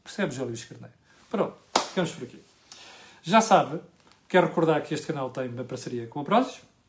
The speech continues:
e quero lembrar que amanhã às oito da manhã estarei aqui. Hoje, como sabe, é feriado, mas nós, para a Cor do Dinheiro, não há feriado. Hum, quero pedir às, quantas pessoas? Olha, sete mil e setecentas pessoas no feriado. Muitíssimo bom, que estão em direto.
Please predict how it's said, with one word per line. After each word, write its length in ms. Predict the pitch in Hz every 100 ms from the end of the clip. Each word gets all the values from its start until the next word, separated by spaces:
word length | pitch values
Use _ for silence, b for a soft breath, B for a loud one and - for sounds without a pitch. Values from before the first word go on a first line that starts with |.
| _ _ _ _ _ - - -
e 100 | 156
quero 420 | 185 175 165 165
lembrar 340 | 151 147 156
que 100 | 156
amanhã 300 | 131 131 139
às 140 | 131 120
oito 160 | 160
da 60 | 160
manhã 360 | 202 202 196 233 - _
estarei 260 | - 170 160
aqui. 200 | 139 120
Hoje, 220 | 156 156
como 140 | 165 143
sabe, 200 | 135 147
é 40 |
feriado, 320 | 156 180 185
mas 120 | 170 127
nós, 220 | 131 - 151 147
para 140 | 139 139
a 20 |
Cor 120 | -
do 60 | 123
Dinheiro, 200 | 123 120
não 80 |
há 40 | 127
feriado. 400 | - 156 196 202 B B B B B B 180
Hum, 580 | 170 170 160 156 147 - _ _ _ _ _ _ _ _ _ _ _ _ _ _ _ _ _ _ _ _ _ _ _ _ _ _ _ _
quero 180 | 185 165
pedir 220 | - 160
às, 280 | 147 - - -
quantas 300 | - 165 170
pessoas? 420 | - 185 190 185 196 - _ _
Olha, 240 | - 127 123
sete 340 | - 175 170
mil 160 | 196 190
e 60 |
setecentas 520 | 185 180 165 185 165
pessoas 220 | 160 175 156
no 140 | 165
feriado. 320 | - 147 120
Muitíssimo 400 | 135 135 156 143
bom, 100 | 123
que 60 | 120
estão 140 | 151
em 40 | 147
direto. 320 | 147 175